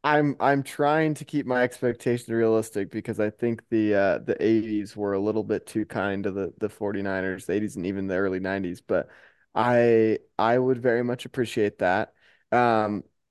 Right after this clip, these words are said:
with, uh, that's a good segue for my next question, which was gonna be, if you were gonna bring back any forty-niner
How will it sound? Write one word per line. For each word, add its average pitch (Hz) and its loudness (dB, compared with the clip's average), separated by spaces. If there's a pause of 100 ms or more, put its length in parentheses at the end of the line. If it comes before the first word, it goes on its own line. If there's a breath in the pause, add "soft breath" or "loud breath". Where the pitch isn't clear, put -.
(140)
with, 139 4
uh, 135 4
that's 147 4
a 156 -2
good 143 2
segue 135 2
for 127 -4
my 120 -4
next 117 -4
question, 117 -2
which 107 -8
was 110 -12
gonna 113 0
be, 107 -6 (180)
if 117 0
you 120 0
were 151 4
gonna 131 2
bring 113 0
back 107 2
any 113 0
forty-niner 104 -2